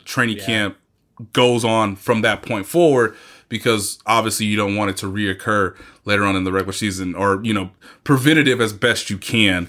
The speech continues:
Speaker 1: even though these are grown men running really fast, hitting people really hard in a sport called football.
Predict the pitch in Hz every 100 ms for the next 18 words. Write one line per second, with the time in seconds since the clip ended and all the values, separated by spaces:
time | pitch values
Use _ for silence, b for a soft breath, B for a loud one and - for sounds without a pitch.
0 | - 104 104 92 90 - - - 117 107
1 | 98 98 95 95 92 87 80 107 98 95
2 | 92 95 92 - 95 87 - - 101 95
3 | 98 92 92 95 90 95 90 87 B B
4 | B B 95 90 - 104 90 - 95 82
5 | 98 90 - -